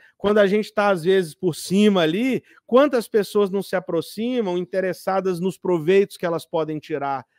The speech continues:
daquela situação? Mas aí, quando você cai no fundo do poço, todo mundo vira as costas, ninguém quer conviver.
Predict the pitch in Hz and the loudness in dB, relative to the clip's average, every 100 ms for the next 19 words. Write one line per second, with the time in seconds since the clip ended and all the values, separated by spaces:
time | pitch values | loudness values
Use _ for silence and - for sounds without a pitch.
0 | _ 139 131 139 135 - - 131 123 - | _ -14 -10 -8 -8 -10 -8 -6 -6 -8
1 | 113 101 - _ _ _ _ 131 127 147 | -10 -12 -18 _ _ _ _ -4 0 2
2 | 185 - 196 202 202 160 151 160 - 156 | 0 2 4 8 8 6 4 2 0 -6
3 | - 143 143 139 - 147 143 131 123 - | -2 -2 -2 -4 -6 -4 -2 -2 -2 4
4 | 214 262 - - 104 _ _ - 175 220 | 8 8 6 -4 -10 _ _ -6 -2 2
5 | 214 240 240 285 311 - - 156 175 - | 2 0 -2 -4 -4 -6 -6 -4 -4 -6
6 | 117 131 131 151 202 214 - 226 262 214 | -8 -6 -6 -6 -6 -10 -10 -10 -8 -6
7 | 156 175 | -4 -4